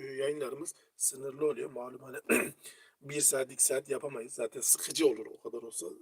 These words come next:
Her gün de canlı yayın yaptığımız için onar dakikalık, on beşer dakikalık yayınlar her zaman için iyi olur, akıcı olur. Ve hafta sonları olduğunda sohbet zamanları olduğunda zaten yarım,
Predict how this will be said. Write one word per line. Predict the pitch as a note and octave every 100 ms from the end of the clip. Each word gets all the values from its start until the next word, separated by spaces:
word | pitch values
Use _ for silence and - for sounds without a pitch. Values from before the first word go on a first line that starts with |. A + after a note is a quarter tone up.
| -
Her | C#3+ D3+
gün | D#3+
de | D3
canlı | C#3+ D3+ D#3
yayın | D3+ D3+
yaptığımız | D3+ - G#3+ D#3
için | D3 D#3 - - -
onar | - F#3+ G3
dakikalık, | F3+ E3+ D#3+ D#3 D3 -
on | F3+
beşer | F3+ E3+ D#3+
dakikalık | D3 - - C#3+ G3+ - - - _
yayınlar | F3 E3+ E3 F#3
her | F3+
zaman | F#3 E3+ D#3+
için | E3 A3+ G#3 -
iyi | F3+ F#3+
olur, | D#3+ F3+ -
akıcı | C#3 - C#3 E3+
olur. | D3+ - - - - - - _ _ _ - _ _ - -
Ve | - D#3 -
hafta | D#3 - F3+
sonları | E3+ D#3+ D#3+
olduğunda | D#3+ D3+ D3+ C#3+ F3+ D3+
sohbet | C#3+ D3+ D3 D#3+ D#3
zamanları | - D3 C#3 C3 C3+
olduğunda | D#3+ B2+ B2+ E3+ E3
zaten | D3+ C#3+ D3
yarım, | D#3 E3+ D#3 D#3+